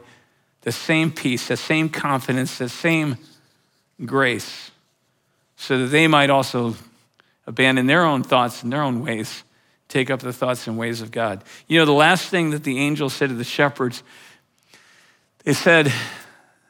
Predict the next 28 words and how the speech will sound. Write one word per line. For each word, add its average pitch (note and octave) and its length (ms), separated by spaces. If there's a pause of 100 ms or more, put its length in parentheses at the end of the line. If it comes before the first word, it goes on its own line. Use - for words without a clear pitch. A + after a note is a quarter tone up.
(380)
"This D3+ 160
is E3 80
great F3+ 300
news E3+ 320
of C3 160
great E3+ 240
joy C3 560 (160)
for C#3+ 160
all E3 100
the F3 100
people, C#3 360
because C3+ 520 (280)
to - 120
you F#3 220
has F#3 160
been D#3+ 180
born D3 220
a C#3 40
Savior, A#2+ 560 (460)
and C3 80
his A#2+ 160
name D#3 180
is A#2+ 140
Jesus. A#2+ 420
His B2 200
name D3+ 180
is C3 100
Christ - 460